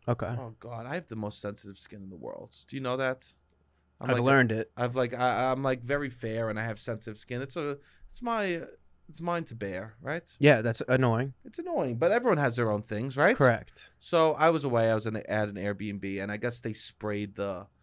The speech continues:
Speaker 2: either the, the detergent they used for the sheets or they sprayed the s-, bed with, like,
Speaker 1: Uh,
Speaker 2: lavender,
Speaker 1: uh.
Speaker 2: like, Febreze, or, like, p-, every, it smelled like lavender.
Speaker 1: Okay.
Speaker 2: And when I went into the bed, I broke out into hives.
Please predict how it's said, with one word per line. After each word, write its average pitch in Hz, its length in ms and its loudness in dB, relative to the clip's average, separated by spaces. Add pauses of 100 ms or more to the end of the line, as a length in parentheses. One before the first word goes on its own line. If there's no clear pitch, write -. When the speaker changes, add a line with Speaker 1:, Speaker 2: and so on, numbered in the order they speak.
(260)
Speaker 2:
either 180 240 -8
the, 113 260 -2 (120)
the 101 260 -2
detergent 113 560 -4
they 110 80 -2
used 107 340 -4
for - 80 -10
the 98 80 -10
sheets 120 420 -6
or 104 200 -2
they 110 100 -8
sprayed 113 580 -4
the 98 140 -4
s-, - 300 -12
bed 107 400 -2
with, 101 240 -8
like, 98 260 -10 (880)
Speaker 1:
Uh, 110 60 -8
Speaker 2:
lavender, 135 1040 4
Speaker 1:
uh. 131 60 2
Speaker 2:
like, 113 220 -4
Febreze, 135 880 -2
or, 127 60 -2
like, 110 300 -6
p-, - 120 -10
every, 165 220 0
it 156 120 2
smelled 214 260 4
like 143 120 -2
lavender. 117 580 -2 (100)
Speaker 1:
Okay. 120 340 4 (480)
Speaker 2:
And 160 160 6
when 170 100 6
I 170 60 8
went 180 200 6
into 165 100 -6
the 160 100 4
bed, 160 480 8
I 139 140 4
broke 151 340 4
out 147 160 8
into 120 160 0
hives. - 640 -10